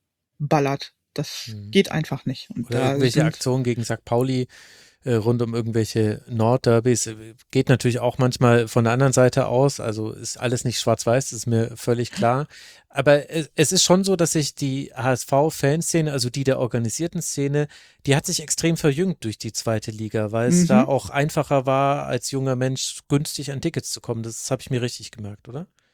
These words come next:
Speaker 1: Äh, ja, also das fing ja auch eigentlich schon an, äh, mit der Ausgliederung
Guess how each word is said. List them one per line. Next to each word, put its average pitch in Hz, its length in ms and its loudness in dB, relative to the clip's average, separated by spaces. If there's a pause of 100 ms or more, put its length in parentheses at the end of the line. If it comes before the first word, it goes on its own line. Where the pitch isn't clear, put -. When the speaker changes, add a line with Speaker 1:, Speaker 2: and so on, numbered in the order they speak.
(500)
Speaker 1:
Äh, 160 320 4
ja, 147 260 0
also 147 340 0 (160)
das 151 200 0
fing 202 160 4
ja 180 160 2
auch 156 120 -6
eigentlich 147 260 -2
schon 156 200 0
an, 151 460 0 (180)
äh, 147 400 0
mit 165 260 2
der 135 160 2
Ausgliederung 208 800 2